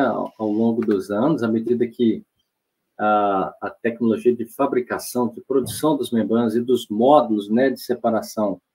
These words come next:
avança, né, e, e a comercialização em, em maior escala acontece. Agora,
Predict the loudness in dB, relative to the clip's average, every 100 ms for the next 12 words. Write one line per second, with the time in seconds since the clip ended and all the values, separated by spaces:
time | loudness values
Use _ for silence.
0 | _ _ _ _ -6 -6 -4 -2 -2 -2
1 | 0 4 4 4 2 0 4 4 4 0
2 | 0 -4 -2 -2 0 -2 -6 -4 -2 2
3 | 2 2 0 -2 -6 -2 0 0 -4 -14
4 | -14 -10 -6 -2 -2 -2 -18 _ _ -20
5 | _ _ _ 2 4 8 8 6 2